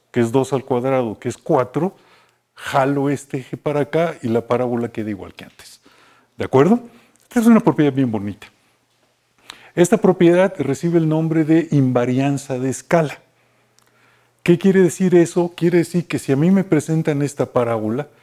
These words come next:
y no me dicen cuáles son las unidades en las que esté graficada, no hay ninguna propiedad intrínseca de la parábola que me permita saber cuáles son esas unidades. Entonces, la parábola y todas las leyes de potencia tienen invarianza de escala.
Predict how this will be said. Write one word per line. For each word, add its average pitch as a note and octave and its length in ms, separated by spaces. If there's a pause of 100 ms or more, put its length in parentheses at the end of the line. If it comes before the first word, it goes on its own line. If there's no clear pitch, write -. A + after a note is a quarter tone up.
(240)
y A#2+ 120
no D3 180
me F3+ 160
dicen D#3+ 400
cuáles C#3+ 320
son C#3 180
las C3+ 200
unidades A#2 580
en A2+ 80
las G#2+ 160
que - 80
esté - 160
graficada, C3 760 (420)
no C#3 180
hay F3+ 100
ninguna F3 440
propiedad C#3 560
intrínseca C#3 640
de A#2+ 100
la A#2 200
parábola B2 500
que C3+ 140
me G2+ 140
permita A#2+ 500
saber C3 400 (320)
cuáles B2+ 320
son G2 180
esas G2 300
unidades. D#3 640 (600)
Entonces, D3 340
la B2 180
parábola F#3 560
y E3+ 60
todas D#3+ 340
las C#3 140
leyes D3 280
de C#3+ 80
potencia D3 680 (640)
tienen D3 340
invarianza A#2 560
de B2 80
escala. E3 420